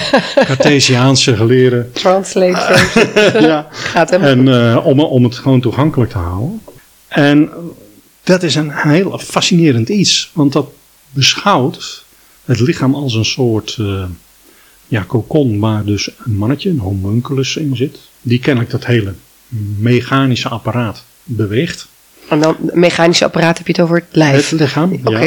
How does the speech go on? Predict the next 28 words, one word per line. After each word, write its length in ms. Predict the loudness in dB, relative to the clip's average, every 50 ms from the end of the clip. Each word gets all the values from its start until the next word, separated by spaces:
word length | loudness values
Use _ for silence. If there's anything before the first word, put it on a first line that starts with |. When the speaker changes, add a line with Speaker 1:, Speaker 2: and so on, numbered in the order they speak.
| 2 2
Speaker 1:
ja. 260 | 2 2 2 0 -2 -8 _ _ _ _ _ _ -2 -2 -2 -2 -2
Speaker 2:
En, 400 | 0 0 2 2 2 0 0 0
eh, 180 | 2 2 2 2
bestuurt. 580 | 0 0 -2 0 2 2 2 0 -2 -6 -12 -18 -14 -2 0
Speaker 1:
Mhm. 180 | 2 2 4
Speaker 2:
Dus 220 | 4 4 2 2 2
er 100 | 2 2
zit, 220 | 0 0 -2 -4
eh, 140 | -4 -4 -2 -4 -4 -2
kennelijk 360 | 0 0 0 0 -2 -6 -6
een 180 | -6 -6 -4 -4
mannetje 500 | -2 0 0 0 0 0 0 0 0 2
dan 160 | 2 2 2
in 100 | 2 2
je 100 | 2 2
hoofd 340 | 2 2 0 0 -2 -4 -8
of 100 | -8 -8
zo. 400 | -4 -2 -2 -2 0 0 0 2 2
Speaker 1:
Ja. 200 | 2 2 0 0
Speaker 2:
Met 180 | 0 0 0 0
al 160 | 0 -2 0
de 80 | 0 2
hendeltjes 640 | 2 2 4 2 2 0 -2 -2 -2 0 0 0 0
die, 200 | 0 0 2 2
eh, 340 | 2 0 0 -2 -2 -2 -2 0
worden 200 | 0 0 0 2
overgehaald. 600 | 2 2 2 0 -2 -4 -2 -2 0 0 -2 -2 0
Speaker 1:
Ja. 320 | 0 2 2 2 0 -2